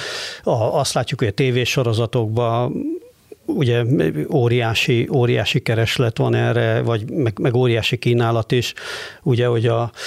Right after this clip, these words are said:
az egész nagy tévésorozatmánia legtöbbször hivatkozott műve, alapműve, a Drót, az egy bűnügyi újságíró, a David Simon, és egy gyilkossági nyomozó, az Ed Burns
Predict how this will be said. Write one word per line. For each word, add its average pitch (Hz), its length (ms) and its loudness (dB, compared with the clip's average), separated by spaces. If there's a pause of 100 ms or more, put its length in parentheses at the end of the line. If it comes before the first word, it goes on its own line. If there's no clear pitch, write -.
(200)
az - 80 -2
egész 127 300 2
nagy 127 200 -2
tévésorozatmánia 120 1080 2
legtöbbször 117 560 0
hivatkozott 113 640 0
műve, 117 560 2 (260)
alapműve, 117 880 0 (280)
a 139 120 0
Drót, 120 440 2
az 117 280 0
egy 123 300 -2
bűnügyi 131 380 4
újságíró, 120 960 2
a - 100 -2
David 120 300 2
Simon, 120 500 0
és - 180 0
egy 123 100 0
gyilkossági 127 580 0
nyomozó, 143 460 2
az 117 140 2
Ed 127 180 2
Burns 120 560 0